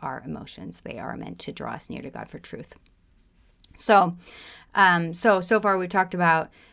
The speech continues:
uh, through a lens of safety, looking at our physical sensations and also, uh, in our emotions. So I wanna talk briefly about just the science of what is happening when we are in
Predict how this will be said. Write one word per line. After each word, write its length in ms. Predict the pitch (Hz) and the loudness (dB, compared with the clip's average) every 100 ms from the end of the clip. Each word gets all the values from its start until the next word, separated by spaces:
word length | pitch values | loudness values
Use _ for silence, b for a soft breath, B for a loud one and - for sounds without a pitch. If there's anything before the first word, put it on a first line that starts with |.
| b | b
uh, 420 | - 156 147 143 143 | -6 -2 -2 -4 -6
through 160 | - 214 | 2 4
a 20 | |
lens 280 | 196 175 175 | 4 2 0
of 80 | 165 | -2
safety, 680 | - 185 175 175 180 170 | 0 0 0 -2 -2 0
looking 340 | 160 165 - 160 | -2 -6 -6 -6
at 240 | 151 151 | -6 -6
our 300 | 160 156 151 | -6 -4 -6
physical 340 | 147 170 165 160 | -6 -8 -6 -8
sensations 640 | 156 156 147 147 156 147 | -8 -8 -8 -8 -8 -8
and 200 | - 160 | -10 -10
also, 640 | - 160 175 - 196 196 202 196 _ _ - | -8 -10 -10 -6 -2 -2 -2 -8 _ _ -6
uh, 280 | 185 180 - | -2 -2 -2
in 140 | 180 180 | -4 -2
our 280 | 175 175 | 0 -2
emotions. 760 | - 165 160 196 - 147 - - B B B B B B B B | -2 -4 -4 -8 -10 -10 -10 -12 B B B B B B B B
So 400 | - 269 240 - | 6 10 10 8
I 120 | 240 | 6
wanna 220 | 226 269 285 | 6 4 4
talk 300 | 269 254 - | 4 2 4
briefly 360 | 214 214 220 | 2 4 0
about 260 | 180 180 170 | 4 4 2
just 160 | 180 | -2
the 80 | - | -2
science 480 | 180 - 156 196 226 | 0 2 2 2 0
of 80 | 190 | 0
what 140 | 196 | 0
is 100 | 175 | 0
happening 540 | - 175 175 214 214 202 | 0 0 2 0 0 0
when 120 | 175 | 0
we 160 | 170 | 0
are 140 | 165 160 | -2 -2
in 300 | 160 156 | -2 -4